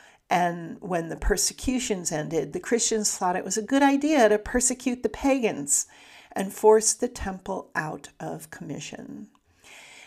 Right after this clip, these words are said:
As stated before, Artemis was worshipped from ancient times. Some scholars say there were different names, such as Diana or Soteria.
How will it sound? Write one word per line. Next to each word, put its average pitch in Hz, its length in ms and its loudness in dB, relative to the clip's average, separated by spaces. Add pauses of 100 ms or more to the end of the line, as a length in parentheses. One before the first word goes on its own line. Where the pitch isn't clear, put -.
As 220 180 6
stated 311 400 4
before, 170 720 0
Artemis 226 540 6
was 196 180 -2
worshipped 190 600 -4
from 190 260 -10
ancient 185 420 -8
times. - 760 -4 (180)
Some 226 340 6
scholars 180 520 2
say 180 340 0
there 175 160 -4
were 170 120 -8
different - 380 -10
names, 202 540 0
such - 260 -2
as 180 120 -4
Diana 160 760 -4
or 160 140 -6
Soteria. - 1160 -2